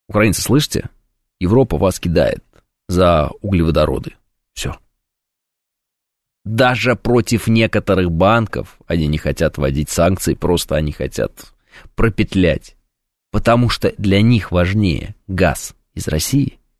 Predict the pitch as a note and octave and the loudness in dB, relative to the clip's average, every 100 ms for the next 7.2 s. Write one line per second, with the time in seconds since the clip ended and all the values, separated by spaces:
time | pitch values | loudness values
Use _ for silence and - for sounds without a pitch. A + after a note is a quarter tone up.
0 | _ _ - F2+ D2 - _ F2+ F#2+ F2+ | _ _ -4 -2 -4 -10 _ -10 -2 -2
1 | E2+ - _ _ _ _ _ _ _ _ | -2 -8 _ _ _ _ _ _ _ _
2 | _ F#2 E2+ - F#2 E2+ D2 F2 F#2 - | _ -6 -4 0 0 0 0 -2 -2 -2
3 | - - _ _ C#2+ C2+ - - - _ | -10 -14 _ _ -4 -4 -6 -14 -20 _
4 | _ _ - G2+ F2 D#2 F#2 - D2+ - | _ _ -4 0 2 2 0 -2 -6 -8
5 | _ _ _ C#2+ - - - - - _ | _ _ _ -6 -6 -8 -12 -16 -20 _
6 | _ _ _ _ - F2 G2+ E2+ F2 F#2 | _ _ _ _ -6 0 2 4 2 0
7 | D2 | -4